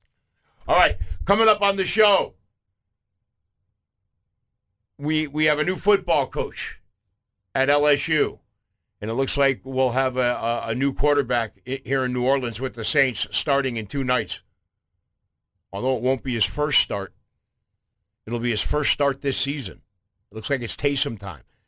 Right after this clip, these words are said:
Hang out with us. We got a lot to get to on the show this morning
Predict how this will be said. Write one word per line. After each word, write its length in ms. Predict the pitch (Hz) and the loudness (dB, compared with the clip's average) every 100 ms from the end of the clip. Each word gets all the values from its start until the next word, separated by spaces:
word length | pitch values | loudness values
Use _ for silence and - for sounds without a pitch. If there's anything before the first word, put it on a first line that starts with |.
| _ - | _ -4
Hang 180 | 139 | 0
out 140 | 139 127 | 0 0
with 100 | 113 | -4
us. 140 | 101 | -2
We 80 | 135 | 0
got 120 | 135 | 2
a 40 | 120 | 2
lot 220 | 135 131 | 2 0
to 80 | 131 | 0
get 200 | 131 - | -2 0
to 140 | 131 | -2
on 100 | 110 | -2
the 80 | 104 | -2
show 200 | - 120 | -2 0
this 200 | 113 - | 0 -2
morning 300 | 107 90 | -2 -6